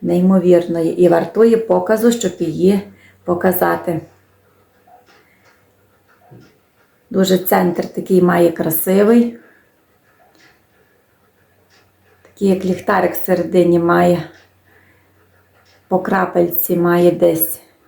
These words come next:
також таких плямистих крапочок. Кожна орхідейка по своєму розкрасу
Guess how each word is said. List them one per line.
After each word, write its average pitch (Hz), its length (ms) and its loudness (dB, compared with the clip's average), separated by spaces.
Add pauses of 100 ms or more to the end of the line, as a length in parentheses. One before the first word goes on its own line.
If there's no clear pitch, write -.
(280)
також 170 460 -8 (1800)
таких - 420 -4
плямистих 170 720 -2
крапочок. 233 800 -4 (2500)
Кожна 214 400 0
орхідейка 185 720 -2
по 185 180 -10
своєму 180 500 0 (1080)
розкрасу 165 920 -4